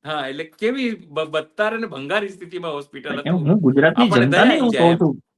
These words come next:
Speaker 2: હા, કે ગુજરાતની જનતા કેમ નથી સમજતી આ વસ્તુ કે ભાઈ દર
Speaker 1: હમ.
Speaker 2: વખતે આટલા વર્ષથી આ ગુજરાત અલગ બન્યું ઓગણીસો સાઈઠ થી, હજી દર વખતે અમદાવાદ જ કેમ જવું પડે? આપણા જિલ્લામાં
Speaker 1: હમ.
Speaker 2: હું માની લો કે દેવભૂમિ દ્વારકા જિલ્લાનો છું, દેવભૂમિ દ્વારકામાં કોઈ બેનને ડિલિવરી માટે ખંભાળિયા એંસી કિલોમીટર દૂર જવું પડે.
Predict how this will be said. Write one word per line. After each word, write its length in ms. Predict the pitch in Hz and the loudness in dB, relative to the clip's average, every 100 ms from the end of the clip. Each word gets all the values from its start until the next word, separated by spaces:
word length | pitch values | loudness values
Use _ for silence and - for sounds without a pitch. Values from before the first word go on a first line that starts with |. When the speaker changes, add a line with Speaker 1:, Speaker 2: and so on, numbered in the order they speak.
| 180 | 2
Speaker 2:
હા, 200 | 196 - | 2 0
કે 120 | 151 | -2
ગુજરાતની 460 | 143 147 202 247 220 | 0 4 4 2 0
જનતા 320 | 147 185 247 | 2 2 0
કેમ 220 | - 311 | 0 -2
નથી 280 | 330 311 226 | 0 4 6
સમજતી 340 | 190 175 170 | 6 4 4
આ 80 | 139 | 2
વસ્તુ 360 | 135 139 151 143 | 4 0 -2 -2
કે 100 | 202 | 0
ભાઈ 140 | 269 | 0
દર 220 | 185 160 | 2 4
Speaker 1:
હમ. 60 | 226 | 4
Speaker 2:
વખતે 120 | 185 | 2
આટલા 340 | 151 160 269 | 2 2 4
વર્ષથી 340 | 254 233 226 254 | 4 4 4 2
આ 40 | |
ગુજરાત 440 | 202 180 214 233 208 | 4 6 6 4 6
અલગ 200 | 226 214 | 4 4
બન્યું 280 | 220 233 | 2 4
ઓગણીસો 400 | 190 202 220 214 | 4 4 2 0
સાઈઠ 300 | 208 190 202 | 2 4 4
થી, 120 | 196 190 | 4 2
હજી 320 | 143 151 233 | 4 4 6
દર 200 | 214 240 | 6 6
વખતે 240 | 240 269 | 4 0
અમદાવાદ 580 | 247 202 214 262 277 269 | 2 8 8 10 8 6
જ 140 | 285 | 4
કેમ 200 | - 226 | 4 4
જવું 260 | 160 156 151 | 6 6 4
પડે? 180 | 147 139 | 2 2
આપણા 360 | 156 170 233 | 4 4 6
જિલ્લામાં 480 | 233 190 220 220 208 | 6 6 6 6 4
Speaker 1:
હમ. 440 | 214 - _ - 185 | 2 -8 _ 4 8
Speaker 2:
હું 280 | 233 220 | 8 6
માની 200 | 175 208 | 6 6
લો 100 | 214 | 6
કે 60 | 208 | 6
દેવભૂમિ 420 | 190 208 196 202 | 6 8 8 6
દ્વારકા 340 | 185 196 208 190 | 6 6 6 6
જિલ્લાનો 380 | 180 180 175 | 8 8 6
છું, 180 | 185 190 | 4 4
દેવભૂમિ 440 | 156 196 208 226 226 | 6 4 6 4 6
દ્વારકામાં 560 | 180 180 180 196 214 | 6 6 6 4 4
કોઈ 160 | 214 208 | 4 4
બેનને 340 | 175 180 202 | 4 2 2
ડિલિવરી 420 | 196 156 180 202 | 2 4 6 6
માટે 300 | 208 202 214 214 | 4 2 0 -2
ખંભાળિયા 420 | 165 170 208 233 | 4 6 6 4
એંસી 280 | 190 208 277 | 4 4 4
કિલોમીટર 400 | 247 240 208 185 | 4 4 4 4
દૂર 180 | 175 175 | 6 6
જવું 200 | 170 160 | 6 4
પડે. 240 | 135 123 | 2 -4